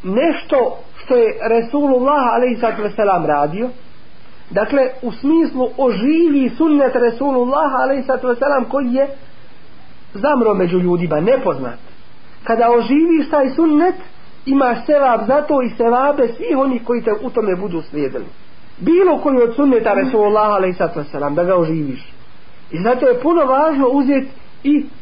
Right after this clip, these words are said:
čitati sunnete i biografiju Resulullaha, alejhi salatu vesselam. Da oživiš nešto od njegovog sunneta.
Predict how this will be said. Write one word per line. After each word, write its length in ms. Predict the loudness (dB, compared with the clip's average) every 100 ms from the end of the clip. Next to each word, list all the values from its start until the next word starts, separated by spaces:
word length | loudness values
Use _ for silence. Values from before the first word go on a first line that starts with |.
| -14 -14 -6
čitati 360 | -2 0 -2 -4
sunnete 420 | -6 -2 0 0 -2
i 100 | -6 -8 -12 -12 -12 -12 -12 -8
biografiju 600 | -2 0 2 2 2 2
Resulullaha, 680 | 0 0 2 2 4 2 2
alejhi 240 | 0 -2 -6
salatu 220 | -10 -10
vesselam. 340 | -12 -14 -14 -14 -14 -14 -14 -14 -8
Da 200 | -2 2
oživiš 580 | 2 2 2 2 2 2
nešto 260 | 0 0
od 80 | 0
njegovog 360 | 0 2 0 -2 -8 -12 -8
sunneta. 380 | -4 -4 -6 -10